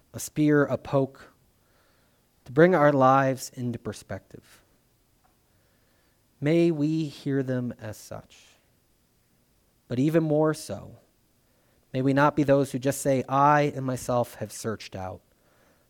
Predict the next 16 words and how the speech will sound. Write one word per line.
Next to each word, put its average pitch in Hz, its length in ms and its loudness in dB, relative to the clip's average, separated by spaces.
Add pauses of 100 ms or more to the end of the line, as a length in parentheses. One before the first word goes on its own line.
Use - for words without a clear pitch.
(360)
I 139 460 4
in 131 80 -8
my 127 160 0
own 127 260 0
looking 123 380 -2
have 110 200 -14
pondered 110 440 -6
everything. 101 540 -16 (960)
That 120 100 -4
I 135 380 4
have 117 200 -8
been 120 160 -4
capable 139 520 -4
of 120 100 -4
all 98 200 -10
this." - 460 -20